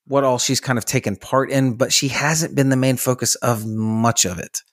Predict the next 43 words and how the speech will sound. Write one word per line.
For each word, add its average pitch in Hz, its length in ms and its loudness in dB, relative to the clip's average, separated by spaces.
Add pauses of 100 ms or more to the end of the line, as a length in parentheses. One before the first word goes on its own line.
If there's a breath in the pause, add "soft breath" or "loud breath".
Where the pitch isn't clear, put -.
(180)
Through 196 380 -2
her 190 120 2
sensational 156 680 -2
She-Hulk 135 600 0
run, 131 340 2
she 135 280 0
will 123 600 0
come 139 260 0
<laughs> - 40 -4
up - 160 0
against 135 320 0
a 120 60 0
lot 120 340 2
of 113 180 -2
weird 135 600 2 (400 loud breath)
wacky 120 720 0
B, 131 340 0
C 135 400 0
list 123 340 2
villains, 107 500 0
and 107 80 4
I 110 40 2
think 113 160 -2
it's 113 120 -2
very 110 180 2
cool. 117 300 2
It's 135 100 -4
kind 123 180 0
of 104 80 2
a, - 20 -20 (400 loud breath)
a 113 40 -6
lot 117 140 2
of 139 60 4
it - 120 -4
can 143 180 2
be 120 240 0
kind 131 300 0
of 127 100 2
a 127 60 0
slice 113 560 2
of 104 180 2
life 107 420 2
type - 360 -2